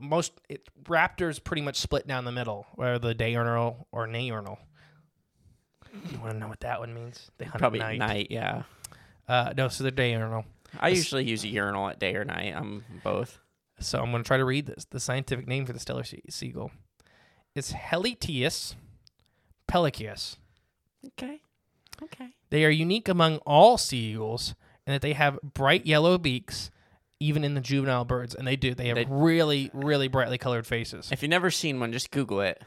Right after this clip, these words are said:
Speaker 2: I think, like, we, I said that in an episode before. Not, maybe not on this, but 'cause I looked them up and I'm like, "I've seen these before," and they're, yeah, they got the big yellow beaks.
Speaker 1: There's not many of them in captivity that I can even think of. I think Alaska has a couple of them in captivity.
Speaker 2: Hmm.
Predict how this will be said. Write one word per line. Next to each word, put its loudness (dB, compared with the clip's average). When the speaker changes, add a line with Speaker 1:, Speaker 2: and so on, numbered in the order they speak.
Speaker 2:
I 2
think, -4
like, 2
we, -6
I 2
said -2
that 2
in -6
an -6
episode -4
before. -10
Not, 0
maybe 0
not 0
on -2
this, 0
but -4
'cause -4
I 4
looked -2
them 0
up 4
and 0
I'm -4
like, -2
"I've 0
seen 2
these 0
before," -4
and -6
they're, -6
yeah, -8
they -10
got -6
the -6
big 2
yellow 0
beaks. -8
Speaker 1:
There's 4
not 4
many 2
of -2
them -4
in -8
captivity 0
that 0
I 2
can -6
even -6
think -6
of. -12
I -2
think 0
Alaska 0
has -2
a -8
couple -2
of -4
them -8
in -10
captivity. -4
Speaker 2:
Hmm. -4